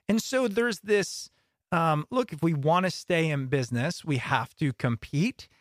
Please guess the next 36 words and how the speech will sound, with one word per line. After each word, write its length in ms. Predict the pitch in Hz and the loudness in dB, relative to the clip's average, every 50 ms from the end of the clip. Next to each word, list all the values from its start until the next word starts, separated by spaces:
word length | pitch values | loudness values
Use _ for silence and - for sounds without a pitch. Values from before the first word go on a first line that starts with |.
| _ _ _ | _ _ _
even 320 | - 185 220 190 196 185 175 | 0 2 2 2 2 2 2
though 140 | 175 165 | 2 2
we 180 | 160 165 165 160 | 2 0 0 -2
know 360 | 151 139 131 123 135 151 180 | 0 0 2 2 2 2 2
the 160 | 175 147 131 - _ | 0 -2 -4 -4 _
fundamentals 640 | - 147 147 139 131 127 127 123 123 123 120 120 - - _ | -2 0 0 0 0 0 0 0 2 0 0 -2 -4 -4 _
aren't 360 | - 131 120 117 113 - _ - | -2 0 0 0 -2 -4 _ -8
exactly 600 | 131 131 123 110 - 113 104 101 - - 117 107 | -8 -8 -4 -2 -2 -2 -2 -2 -4 -4 -6 -6
correct. 580 | - - - 120 101 104 98 - - _ _ _ _ _ _ _ _ _ _ _ _ _ _ | -4 -4 -6 -4 -2 -2 -4 -6 -8 _ _ _ _ _ _ _ _ _ _ _ _ _ _
And 640 | - 165 165 165 160 160 156 156 151 147 147 147 127 - - _ - | 0 0 2 2 2 2 2 2 2 0 -2 -4 -4 -8 -12 _ -6
the 160 | 147 156 156 | -2 0 0
way 480 | 143 139 143 175 233 262 240 214 202 185 | 0 0 0 0 0 2 4 4 4 4
that 160 | 165 151 - | 4 0 0
was 160 | 151 143 - | -2 -4 -2
happening 640 | - 214 254 262 - - 139 131 120 120 131 135 - _ - | 0 0 0 0 0 0 0 0 0 0 -2 -4 -6 _ 0
is 280 | 143 143 139 135 123 | 2 2 2 0 0
what 200 | 131 135 139 139 - | 0 0 0 0 0
you 160 | 156 208 254 | 0 0 2
were 120 | 240 165 | 2 2
talking 380 | - - 143 123 120 - 131 131 | 2 2 0 0 0 -2 -4 -4
about, 240 | 123 127 131 147 147 | 0 0 2 2 2
which 220 | 147 135 - - | 0 -2 -4 -4
was 160 | 139 127 120 | -4 -4 -4
we 120 | 135 135 131 | -2 -2 -2
were 120 | 127 123 | -2 -2
putting 360 | 117 - - 202 190 180 170 | -4 -2 0 2 2 2 2
them 120 | 165 151 147 | 2 2 0
into 240 | 139 139 - 139 127 | 0 -2 -2 -2 -2
these 280 | 131 131 131 123 - _ _ _ _ _ _ _ - | -2 -2 -2 -2 -4 _ _ _ _ _ _ _ -2
collateralized 800 | - 170 156 151 156 160 156 151 147 147 143 139 139 135 123 | 2 4 4 6 6 4 4 4 4 2 2 2 0 -2 -2
debt 220 | 127 147 156 170 - | 2 2 2 4 4
obligations, 800 | 156 151 147 143 147 135 147 151 147 143 - - 143 139 135 131 - | 2 0 0 0 -2 -2 0 0 0 0 0 0 0 0 0 2 0
and 140 | 127 127 | 0 0
we 100 | 123 123 | 0 0
were 140 | 123 123 117 | 0 0 0
saying 460 | - - 147 135 135 131 123 123 113 | 0 0 0 2 2 2 2 0 -2